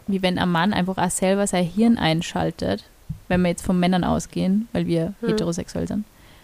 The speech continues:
Speaker 1: Und einfach einmal mitdenkt und sagt, hey,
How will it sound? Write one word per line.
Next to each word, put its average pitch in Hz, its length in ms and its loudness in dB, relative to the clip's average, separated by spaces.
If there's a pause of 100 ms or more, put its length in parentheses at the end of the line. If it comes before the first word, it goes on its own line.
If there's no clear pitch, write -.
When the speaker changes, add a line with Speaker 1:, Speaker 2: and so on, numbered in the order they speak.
(580)
Speaker 1:
Und 202 120 8
einfach 202 260 8
einmal 202 240 8
mitdenkt 190 520 8
und 185 120 2
sagt, 196 220 0
hey, 285 180 6